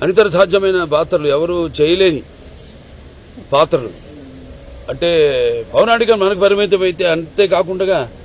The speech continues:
ఎన్నో ప్రయోజన, ప్రయోగాలు ఆయన చేశారు. అలాగే నటనలో ఆయన ఒక నటధీశాలి, అలాగే ప్రయోగాలు, నటనలో ప్రయోగాలు చేసిన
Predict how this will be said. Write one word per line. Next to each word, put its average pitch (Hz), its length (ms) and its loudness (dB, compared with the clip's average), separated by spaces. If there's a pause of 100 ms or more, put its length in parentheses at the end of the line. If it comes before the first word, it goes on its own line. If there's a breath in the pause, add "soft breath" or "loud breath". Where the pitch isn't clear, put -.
(300)
ఎన్నో 220 240 2
ప్రయోజన, 202 600 2 (220)
ప్రయోగాలు 175 760 0
ఆయన 131 120 -2
చేశారు. 139 460 -6 (580)
అలాగే 160 360 2
నటనలో 165 420 -2
ఆయన 156 180 0
ఒక 139 140 -4
నటధీశాలి, 143 720 -2 (520)
అలాగే 156 340 2
ప్రయోగాలు, 170 560 2 (160)
నటనలో 160 340 -2
ప్రయోగాలు 160 420 2
చేసిన 143 640 -2